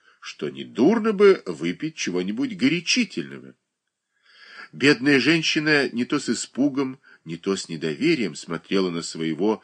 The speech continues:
будущего жильца. «Нет, это неправда», вдруг произнёс он,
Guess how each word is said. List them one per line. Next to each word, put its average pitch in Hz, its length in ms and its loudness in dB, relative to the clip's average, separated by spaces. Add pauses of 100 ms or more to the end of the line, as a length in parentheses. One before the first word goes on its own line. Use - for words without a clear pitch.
(160)
будущего 76 640 -8
жильца. 76 520 -12 (960)
«Нет, 117 760 2
это 120 500 2
неправда», 87 880 0 (420)
вдруг 123 440 2
произнёс 117 680 2
он, 135 200 -2